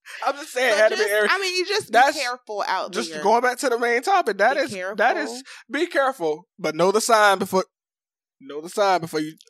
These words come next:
Speaker 1: tread lightly.
Speaker 2: And just, you know, do you, but carefully.
Speaker 1: In
Speaker 2: Yeah.
Speaker 1: Florida.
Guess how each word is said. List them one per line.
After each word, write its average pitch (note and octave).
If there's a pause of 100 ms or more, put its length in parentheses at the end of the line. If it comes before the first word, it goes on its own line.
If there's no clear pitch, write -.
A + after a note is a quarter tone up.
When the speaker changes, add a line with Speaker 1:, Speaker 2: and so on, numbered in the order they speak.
Speaker 1:
tread F3+
lightly. A3+ (300)
Speaker 2:
And B3+
just, D4+ (380)
you D#4
know, F#4 (460)
do G4+
you, D4+
but A#3
carefully. C4+ (840)
Speaker 1:
In F3
Speaker 2:
Yeah. -
Speaker 1:
Florida. C#3+